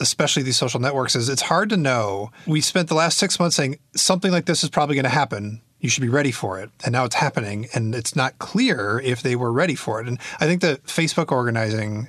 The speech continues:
is a particular instance of that. Um, Facebook has been pushing groups for a very long time. There have been no shortage of stories about f-, Facebook groups being problematic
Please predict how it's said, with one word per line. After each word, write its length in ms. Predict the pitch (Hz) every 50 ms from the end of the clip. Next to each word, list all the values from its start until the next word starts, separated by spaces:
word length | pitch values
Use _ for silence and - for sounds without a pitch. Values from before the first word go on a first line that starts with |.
| - -
is 140 | 123 113 117
a 40 | 113
particular 480 | - - - - 165 - 135 117 107
instance 380 | 127 170 170 - - 123 - -
of 60 | 117
that. 200 | 104 98 95 - - - - - - - - -
Um, 140 | - 127 - -
Facebook 380 | - - 156 151 - - 156 131
has 120 | 143 131
been 160 | 131 131 117 113
pushing 240 | 135 127 - 151
groups 220 | 135 139 139 - -
for 100 | - 147
a 40 | 117
very 140 | 113 120 131
long 120 | 147 165
time. 320 | 165 - 151 123 117 117 117
There 140 | 120 120
have 120 | 131 127 123
been 220 | 131 127 123 127 117 - - - - - - -
no 420 | 143 127 127 135 139 143 156 170
shortage 640 | 160 - - - 170 170 160 135 117 110 110 113 135
of 180 | 135 123 120
stories 640 | - - - 170 165 160 151 131 110 110 113 110 - -
about 240 | 123 120 120 120 123
f-, 180 | - - - - - _
Facebook 340 | - - 143 127 - - 135
groups 300 | - - 127 123 120 -
being 240 | - - 123 120 120
problematic 800 | 117 - - 127 131 135 131 123 123 123 120 107 98 104 113 -